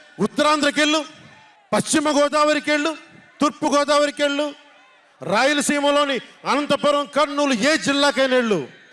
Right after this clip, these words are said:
ఈ ఐదు మంది పంచాయతీలు చేస్తా ఉన్నారు. ఈ ఐదు మంది, మిగతా వారికి ఎవరికి అక్కడ రాష్ట్ర వనరుల మీద కానీ, వేటి మీద కానీ ఆధిపత్యం లేదు,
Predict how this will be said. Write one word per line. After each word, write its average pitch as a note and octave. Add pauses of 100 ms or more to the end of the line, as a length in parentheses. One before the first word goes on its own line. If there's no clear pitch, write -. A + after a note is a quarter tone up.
(300)
ఈ F#3+
ఐదు A#3+
మంది B3+
పంచాయతీలు A3+
చేస్తా F#3
ఉన్నారు. C#3+ (920)
ఈ A3+
ఐదు B3
మంది, G3+ (540)
మిగతా B3
వారికి C4+
ఎవరికి C4 (1080)
అక్కడ B3
రాష్ట్ర A#3+
వనరుల C4+
మీద C4+
కానీ, C4+ (500)
వేటి A#3+
మీద B3+
కానీ B3
ఆధిపత్యం A#3
లేదు, F#3+